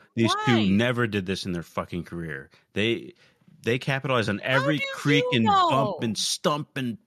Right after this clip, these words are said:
Speaker 1: poop. I, but what?
Speaker 2: Poop?
Speaker 1: I, um, sorry.
Speaker 2: <laughs>
Speaker 1: Let's
Speaker 2: What's
Speaker 1: get,
Speaker 2: happening?
Speaker 1: getting carried away there.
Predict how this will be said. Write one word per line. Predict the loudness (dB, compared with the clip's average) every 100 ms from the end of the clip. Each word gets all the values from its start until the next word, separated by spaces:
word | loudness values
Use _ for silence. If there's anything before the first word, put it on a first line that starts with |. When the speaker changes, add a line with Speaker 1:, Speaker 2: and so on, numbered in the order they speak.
| 0
Speaker 1:
poop. | 2 2 0
I, | -2 -2
but | -8 -4
what? | -4 -4 _ _ _
Speaker 2:
Poop? | -14 -12 -12 -14 _ -16
Speaker 1:
I, | -12 -6 -6
um, | -8
sorry. | -10 -6 -6 -8 -16 -20 _
Speaker 2:
<laughs> | _ _ _ _
Speaker 1:
Let's | -10 -2
Speaker 2:
What's | -2 -2
Speaker 1:
get, | 0
Speaker 2:
happening? | 2 2 0 -4 -2
Speaker 1:
getting | -2
carried | 0 0
away | 0 -4
there. | -6